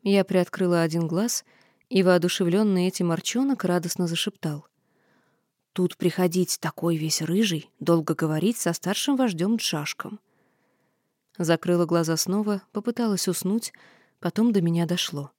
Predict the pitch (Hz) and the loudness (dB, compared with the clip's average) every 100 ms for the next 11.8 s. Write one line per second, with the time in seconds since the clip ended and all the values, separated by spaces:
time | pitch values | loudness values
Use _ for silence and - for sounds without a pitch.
0 | _ _ _ _ _ 180 185 190 165 - | _ _ _ _ _ 0 4 4 2 -4
1 | 156 165 151 151 - _ _ _ _ 196 | -6 -6 -6 -8 -12 _ _ _ _ 0
2 | 214 247 233 - 190 185 170 170 175 - | 0 0 -4 -4 -2 -2 -2 0 -4 -6
3 | 151 156 - _ _ _ _ _ _ _ | -10 -10 -16 _ _ _ _ _ _ _
4 | - 180 254 - 175 170 220 220 - 160 | -2 2 2 2 0 2 0 -2 -4 -2
5 | 165 208 196 170 170 175 165 160 - 185 | 0 0 0 0 0 0 -2 -2 -2 -2
6 | 196 151 143 _ _ _ _ _ - - | 0 -2 -8 _ _ _ _ _ -8 0
7 | 269 262 254 208 196 196 - 175 - 202 | 2 4 2 4 2 0 0 0 0 -2
8 | 240 190 196 214 277 - 240 220 - 196 | 0 0 2 2 0 2 0 0 0 0
9 | 190 185 175 165 208 220 196 185 - - | 2 2 2 0 -4 -2 -2 -4 -14 -20
10 | _ - 247 294 277 277 277 175 156 143 | _ -6 2 4 4 4 4 2 -2 -4
11 | - 165 151 156 - 156 - 151 | -2 -2 -2 -4 -4 -6 -6 -10